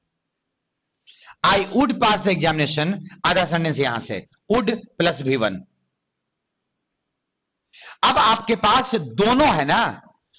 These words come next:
दोनों पार्ट में सही कर सकते हो ना, कि आप इसको उठा के यहां लिख दो, "If you helped me," मैं ये हटा देता हूं, ये सेंटेंस सही हो जाएगा। या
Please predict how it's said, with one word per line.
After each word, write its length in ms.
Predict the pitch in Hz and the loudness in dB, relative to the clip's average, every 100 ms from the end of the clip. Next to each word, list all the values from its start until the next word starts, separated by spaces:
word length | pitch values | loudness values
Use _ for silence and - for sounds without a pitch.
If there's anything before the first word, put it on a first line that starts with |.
| - - | -20 -10
दोनों 360 | 123 214 247 294 | 0 2 4 2
पार्ट 300 | - 226 202 | 2 2 2
में 120 | 220 | 0
सही 240 | 208 214 | 2 0
कर 160 | 214 190 | 2 0
सकते 260 | 156 - 170 | 0 -2 0
हो 120 | 156 | 2
ना, 360 | 185 202 92 - - - | 0 0 -4 -12 -20 -4
कि 100 | 180 | -4
आप 400 | - 175 202 - - | 0 2 2 0 -2
इसको 300 | 190 - 254 | -2 0 0
उठा 360 | 233 - 135 156 | 0 0 -2 -2
के 340 | 139 135 185 - - _ _ 165 | 0 0 -2 -6 -20 _ _ 0
यहां 200 | 170 196 | 2 0
लिख 160 | 170 | 0
दो, 400 | 180 247 247 - _ _ _ _ _ 214 | 2 0 -2 -16 _ _ _ _ _ -2
"If 160 | 220 - 175 233 - - - | -2 0 0 0 -2 -14 -4
you 200 | 170 196 190 214 - - - | 0 2 2 -2 -10 -14 0
helped 280 | 185 180 175 | 0 0 0
me," 300 | 202 254 - - - | 0 0 -2 -14 -2
मैं 100 | 175 | 0
ये 120 | 185 | 2
हटा 240 | 160 165 190 | 0 0 0
देता 200 | 165 147 | 0 0
हूं, 100 | 147 | 0
ये 80 | |
सेंटेंस 280 | 135 147 147 | -2 -2 -2
सही 100 | 190 | 2
हो 100 | 220 | 2
जाएगा। 260 | 233 233 240 - _ _ _ _ _ _ _ _ _ - - 160 | 2 0 -2 -6 _ _ _ _ _ _ _ _ _ -20 -12 -2
या 420 | 180 180 113 | 2 2 -2